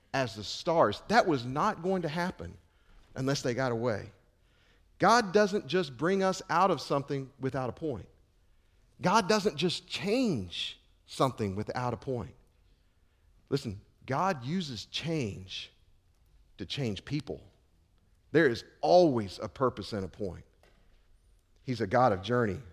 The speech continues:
a God of growth, even though it can be difficult. But there is no safer place than right in the center of God's will.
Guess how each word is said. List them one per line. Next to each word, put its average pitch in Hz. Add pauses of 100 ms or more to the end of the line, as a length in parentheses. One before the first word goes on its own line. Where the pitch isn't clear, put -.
a -
God 117
of 85
growth, 104 (500)
even 139
though 139
it -
can 135
be 120
difficult. 110 (1080)
But 107
there 139
is 98
no 123
safer 135
place 95 (680)
than 95
right 117 (160)
in 92
the 80
center 107 (300)
of 92
God's 90
will. 90